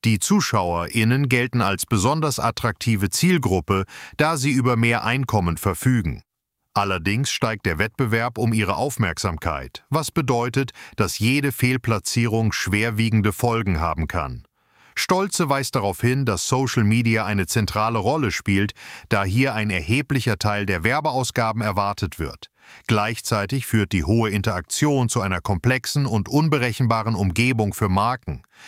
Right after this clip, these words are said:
Er betont, dass Ad Fraud ein ernstes Risiko darstellt, insbesondere in stark nachgefragten Umfeldern. Connected T V wird als hochwertiges Werbeumfeld beschrieben,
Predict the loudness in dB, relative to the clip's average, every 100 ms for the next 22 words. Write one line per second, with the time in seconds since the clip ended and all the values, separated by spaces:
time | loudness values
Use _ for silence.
0 | -20 -4 -2 0 2 2 2 0 -2 0
1 | -2 -2 -2 0 0 0 -4 -2 0 0
2 | -2 -2 0 0 2 2 2 0 0 -2
3 | 0 0 0 -4 -18 -2 0 2 0 0
4 | 2 2 0 0 0 0 0 0 -2 0
5 | 0 -2 -2 -2 0 -2 -2 0 4 4
6 | 4 2 2 -2 -6 -12 _ _ _ -14
7 | 2 4 4 0 0 0 2 2 4 4
8 | 4 4 2 0 0 2 2 2 0 2
9 | 0 2 2 0 0 0 0 2 0 0
10 | -2 0 2 4 2